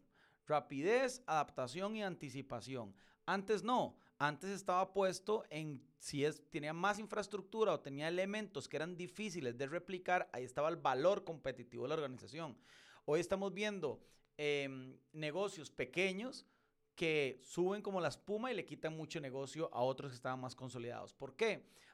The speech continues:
Porque la rapidez y la anticipación en un entorno,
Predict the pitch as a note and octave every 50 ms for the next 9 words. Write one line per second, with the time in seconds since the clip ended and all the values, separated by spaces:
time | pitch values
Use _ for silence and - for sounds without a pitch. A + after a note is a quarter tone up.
0 | _ _ E3 E3 E3 - E3 D#3 D#3 D#3 D3 D3 D3 D#3 D3+ C#3+ C#3+ - - -
1 | D#3 C#3 C3+ E3 G#3 A#3 A#3 A3 F3+ - - _ F3 D#3 D3 C#3 C#3 C#3 C3 -
2 | D3 B2+ - D#3 D3 - - A2+ A2 - - F#3+ G#3 G#3+ G#3 G3+ F3 B2+ B2 -
3 | - - _ _ _ C#3 C3+ C#3+ D#3 F3 F#3 F#3 - - - G#3 G#3 G#3 G3 F#3+
4 | F3+ C#3+ A#2 G#2+